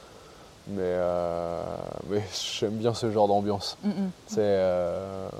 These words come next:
Speaker 1: bon, tu sais, après, c'est, c'est normal, c'est baigner un peu dans, dans l'art, euh, enfin, dans la peinture et tout, euh. Moi, je kifferais même travailler dans un musée, euh, ça me ferait, ça me ferait trop kiffer, quoi. Mais, euh, mais ouais, je kiffe grave apprendre, même,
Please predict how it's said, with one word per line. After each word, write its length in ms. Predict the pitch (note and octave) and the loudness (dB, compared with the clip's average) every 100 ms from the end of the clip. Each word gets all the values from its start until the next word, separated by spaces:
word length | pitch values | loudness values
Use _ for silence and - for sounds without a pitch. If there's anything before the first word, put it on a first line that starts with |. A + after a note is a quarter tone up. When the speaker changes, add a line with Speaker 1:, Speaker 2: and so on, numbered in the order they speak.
| - | -4
Speaker 1:
bon, 340 | G2 G2+ G#2 G2+ | 4 6 6 4
tu 80 | |
sais, 140 | - G#2+ | 2 2
après, 200 | G2+ A#2+ | 2 0
c'est, 360 | - F#2+ F#2+ F#2+ | 0 0 0 -2
c'est 140 | G2 | -4
normal, 260 | F2+ G#2 G#2 | -2 -2 -2
c'est 180 | - F2+ | -4 -2
baigner 280 | G2 G#2 | 0 0
un 120 | G2+ F#2+ | -2 0
peu 120 | G2+ | -2
dans, 480 | F#2+ F#2 F2+ F2+ F2+ | -2 -4 -6 -6 -6
dans 180 | F2+ F#2 F#2 | -6 -6 -2
l'art, 220 | F2+ F2+ | -2 -2
euh, 260 | F2 E2 E2+ E2+ F2 F#2+ - - - | -2 -2 -6 -8 -10 -12 -14 -14 -10
enfin, 120 | - G2 | -4 -4
dans 100 | G#2+ | -2
la 120 | G2 | -2
peinture 500 | G2 F#2+ - G#2 F#2 | -2 -4 -4 -4 -4
et 60 | |
tout, 260 | F#2 G#2 G2+ | -6 -6 -6
euh. 120 | F2+ F2+ - - - - - - - - - | -4 -8 -12 -20 -20 -20 -20 -20 -20 -20 -10
Moi, 80 | G2 | -8
je 60 | - | -8
kifferais 220 | F#2+ G2+ | -6 -4
même 180 | G2 F#2 | -4 -2
travailler 320 | - F#2 F#2 | 4 4 4
dans 200 | F#2+ F#2+ | -2 -4
un 60 | F#2 | -4
musée, 300 | F#2+ F#2+ A2+ | -4 -4 -2
euh, 260 | G#2+ F2+ F2 E2+ F2 F#2+ | -2 -2 -6 -10 -12 -12
ça 140 | - | -12
me 60 | F2 | -12
ferait, 180 | - - - - - | -12 -12 -12 -12 -14
ça 140 | - | -14
me 20 | |
ferait 140 | F2 - | -12 -12
trop 180 | - A2 | -8 -10
kiffer, 280 | - - | -10 -14
quoi. 100 | - - - - - - - - - | -14 -16 -20 -20 -20 -20 -20 -20 -10
Mais, 80 | F#2 | -2
euh, 420 | F2+ F2 F2 E2+ F2+ | 0 2 2 2 2
mais 80 | G2 | 6
ouais, 160 | A#2 | 6
je 80 | - | 6
kiffe 120 | F#2 F2 | -4 0
grave 180 | G#2 | 4
apprendre, 260 | G#2 - A2 | 6 4 0
même, 160 | G2 | -2